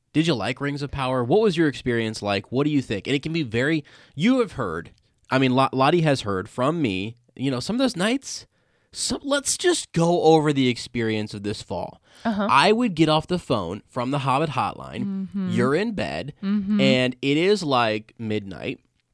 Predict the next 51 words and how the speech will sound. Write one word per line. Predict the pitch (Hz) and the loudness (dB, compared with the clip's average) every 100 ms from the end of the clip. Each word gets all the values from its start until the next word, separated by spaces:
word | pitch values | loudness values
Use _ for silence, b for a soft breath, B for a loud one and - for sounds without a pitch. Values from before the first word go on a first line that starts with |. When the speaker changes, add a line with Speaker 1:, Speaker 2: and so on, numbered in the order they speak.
| - | -6
Speaker 2:
One | 180 | -4
o'clock. | 190 - 190 170 123 | -4 -2 0 0 -2
Speaker 1:
One | 110 127 | -2 -2
o'clock | 147 147 - | 2 0 2
in | 156 | 2
the | |
morning | 139 127 131 135 | 4 4 4 0
sometimes, | 117 101 104 69 117 | -4 -6 -6 -8 -6
because | 127 123 113 - | 0 0 0 0
I | 123 | 2
don't | 160 | 2
know | |
if | 123 | 2
you | |
guys | 113 95 | 0 2
know | 113 180 | 4 4
this, | 107 104 - | 4 -2 -2
but | 117 110 b b b - | -2 -2 b b b -2
Lane | 123 143 | 2 4
and | 131 | 4
I | 123 | 2
continue | - - 120 - 156 170 135 | -2 -4 -2 0 2 2 4
talking | 139 120 120 110 | 4 4 2 -2
for | - 151 139 - | -2 0 0 4
hours | 120 131 135 131 131 | 6 6 4 2 2
normally | 147 135 131 - - - | 2 4 2 2 0 0
<laughs> | - | 0
after. | 160 151 - 131 131 B B B | 0 -2 2 2 2 B B B
And, | 151 156 160 B B - | 2 2 2 B B 0
and | 151 156 | 4 6
those | 226 240 | 6 4
are | |
the | 240 | -2
times | - 185 165 | -2 -2 0
where | 160 | 0
we | 147 | 2
used | 131 139 135 | 2 0 0
to, | - 123 | 2 4
and | 143 | 4
we | 180 | 2
are | |
going | 170 147 143 | 2 0 2
to, | 139 | 2
we're | 131 | 2
bringing | 113 135 135 135 | 2 0 0 -2
this | 147 | -2
back | - 95 104 | -2 -4 -2
for | 120 | -6
the | |
Silmarillion, | 113 120 117 107 104 104 | -4 -2 0 -2 -2 -2
where | 117 113 | -2 -4